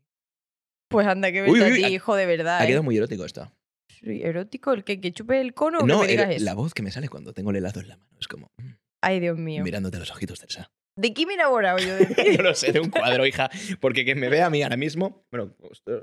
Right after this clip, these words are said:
Speaker 1: En fin, el caso que yo veo que tú tienes ese grupo con tus amigos que ni siquiera conoces.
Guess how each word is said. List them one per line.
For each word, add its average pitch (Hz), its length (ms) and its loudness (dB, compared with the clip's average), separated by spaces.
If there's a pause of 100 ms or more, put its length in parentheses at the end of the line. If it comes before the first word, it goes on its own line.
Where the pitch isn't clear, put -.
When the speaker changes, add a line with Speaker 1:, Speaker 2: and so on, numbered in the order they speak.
(120)
Speaker 1:
En 262 240 4
fin, 269 180 0
el 214 160 0
caso 247 300 0
que 180 140 -2
yo 226 160 2
veo 285 300 0
que 254 180 -4
tú 233 580 -6
tienes 226 220 0
ese 208 260 -2
grupo 180 600 -2 (760)
con 220 180 2
tus 214 140 2
amigos 175 680 0 (100)
que 208 100 0
ni 208 60 0
siquiera 220 280 2
conoces. 170 640 -2